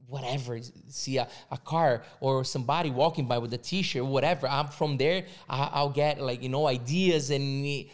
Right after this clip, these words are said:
it mo-, keep me, you know, just keep me going. It's just crazy, yeah.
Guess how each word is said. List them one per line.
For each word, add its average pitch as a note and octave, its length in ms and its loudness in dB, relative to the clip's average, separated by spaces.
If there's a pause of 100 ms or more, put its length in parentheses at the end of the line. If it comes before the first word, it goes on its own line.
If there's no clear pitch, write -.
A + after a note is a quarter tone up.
(240)
it B2+ 140 0
mo-, C3 320 -2
keep C#3+ 180 -4
me, C#3+ 220 -4
you C3 80 -4
know, D3+ 160 -4
just C#3 480 -8
keep C3+ 120 -8
me D3 140 -6
going. C3+ 480 -6
It's A2+ 220 -8
just - 380 -8
crazy, C#3 440 -8
yeah. C#3+ 240 -4